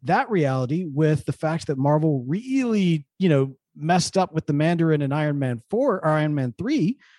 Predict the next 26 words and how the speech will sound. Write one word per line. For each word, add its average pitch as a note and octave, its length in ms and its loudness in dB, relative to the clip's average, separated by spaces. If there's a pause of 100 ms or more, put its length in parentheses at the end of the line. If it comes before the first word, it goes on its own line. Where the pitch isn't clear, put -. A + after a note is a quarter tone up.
(260)
uh, D#3 160 0
which F#3 160 0
I B3+ 60 2
realize A3+ 320 2
is F#3+ 60 -8
an G#3+ 60 -2
opinion. D#3+ 340 -2
Some D3+ 140 -8
people C#3+ 180 -4
don't, B2+ 200 -4
don't B2 180 -4
think B2 140 -2
that's A#2 180 -2
the A2 100 -6
case, A#2+ 280 -2
but A#2 240 0
let's C3 140 0
just - 180 -2 (180)
go C3 80 4
ahead A#2+ 180 4
and A2 80 -2
assume G#2+ 260 -2
that G#2 120 -2
it G2 80 -4
is. A2+ 240 -2 (440)
Uh, G3+ 320 4